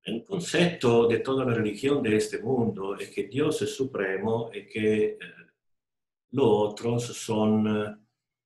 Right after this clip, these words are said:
no supremos, son humildes,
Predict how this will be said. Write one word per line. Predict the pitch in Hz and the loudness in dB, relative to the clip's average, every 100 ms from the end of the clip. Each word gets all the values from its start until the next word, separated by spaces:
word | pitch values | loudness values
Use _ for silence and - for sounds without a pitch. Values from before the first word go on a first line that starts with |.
| _ _ _ _ _ _ _ _ _ - | _ _ _ _ _ _ _ _ _ -6
no | 107 139 | 0 2
supremos, | 143 147 - 123 107 104 113 127 - - - | 2 2 2 4 4 4 2 0 -6 -14 -18
son | - 131 | -8 0
humildes, | 131 135 135 117 104 101 110 117 - | 4 8 8 6 4 6 6 4 0